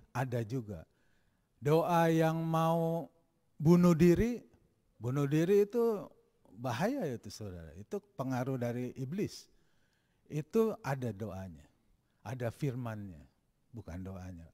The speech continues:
ada firmannya. Jadi itu yang kita klaim. Nah, tanggal bulan Maret yang kemarin, setahun setelah anak kami kembali ke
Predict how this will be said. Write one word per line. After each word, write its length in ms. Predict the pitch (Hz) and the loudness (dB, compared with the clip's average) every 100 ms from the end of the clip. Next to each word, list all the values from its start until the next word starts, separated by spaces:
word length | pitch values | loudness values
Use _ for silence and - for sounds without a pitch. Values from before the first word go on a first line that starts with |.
| - | -16
ada 160 | 95 95 | -14 -14
firmannya. 560 | 95 87 90 87 82 _ _ _ _ _ _ | -16 -16 -18 -20 -20 _ _ _ _ _ _
Jadi 320 | 120 117 160 | -8 -6 -4
itu 240 | 139 - | -6 -6
yang 160 | 135 110 | -6 -8
kita 400 | - 98 98 92 - | -12 -16 -16 -18 -16
klaim. 160 | 95 82 _ - - _ _ _ _ _ _ _ _ _ _ _ _ _ _ | -18 -18 _ -20 -20 _ _ _ _ _ _ _ _ _ _ _ _ _ _
Nah, 480 | 135 131 104 92 90 87 _ _ _ _ - | -8 -6 -6 -10 -14 -20 _ _ _ _ -10
tanggal 300 | 123 123 127 | -8 -4 -4
bulan 320 | 120 131 127 131 | -2 -2 -2 -2
Maret 400 | 127 123 123 123 | -4 -6 -6 -6
yang 160 | 117 | -6
kemarin, 540 | 110 139 185 131 127 135 | -6 -6 -6 -6 -8 -10
setahun 480 | 110 - 104 110 113 | -14 -12 -10 -10 -12
setelah 480 | 107 98 95 92 92 - - _ - | -12 -10 -10 -10 -14 -18 -20 _ -18
anak 260 | 92 92 92 | -14 -14 -12
kami 260 | 90 101 95 | -12 -12 -12
kembali 480 | 98 90 90 90 | -12 -10 -10 -10
ke 80 | 90 | -12